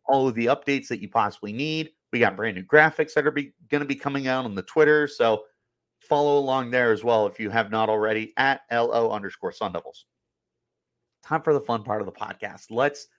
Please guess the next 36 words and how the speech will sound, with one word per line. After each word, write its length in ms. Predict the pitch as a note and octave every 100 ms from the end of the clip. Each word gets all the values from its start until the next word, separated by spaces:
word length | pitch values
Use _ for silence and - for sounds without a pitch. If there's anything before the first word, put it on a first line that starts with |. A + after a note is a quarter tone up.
| _ _ _ _
let's 300 | D3 F#3+ F#3+
do 200 | C3+ F#3+
our 180 | E3+ C3
bold 420 | F#2+ B2+ E3 F3
predictions 560 | F3 E3+ F#3 - F#3 F3
and 180 | - A#2+
our 140 | G#2
final 320 | - A2 A#2
score. 320 | A#2 - A2+ A2
If 120 | A2
you 80 | D3+
guys 200 | C#3+ B2
are 100 | B2
new 340 | A#2+ D3 F#3
here, 420 | E3+ F#3 F#3+ F#3+ - _ _ _ _ _ _
my 200 | - D#3
bold 280 | F3+ F3+ E3+
predictions, 480 | - C#3+ D3 D#3+ C#3+
I 100 | C3+
do 160 | A#2 G#2
two 320 | - - E3+
on 120 | E3
offense, 480 | D3+ D3 D3 C3+ -
two 220 | - C#3
on 140 | C3
defense. 420 | G#2+ A#2+ - A#2 -
I 140 | B2 C#3+
try 580 | - - C3+ C#3 E3+
not 580 | E3+ C3+ A#2 A#2 A2+ -
to 80 | -
shoot 320 | D3+ E3 D#3
for 120 | - D#3
the 80 |
moon. 440 | D#3+ E3+ F#3 G3+ F#3+ _ _ _ _ _ _ _
Sometimes 880 | - D#3+ D#3 D3+ D#3 D3+ D3+ D3+ C3+
I, 220 | B2+ B2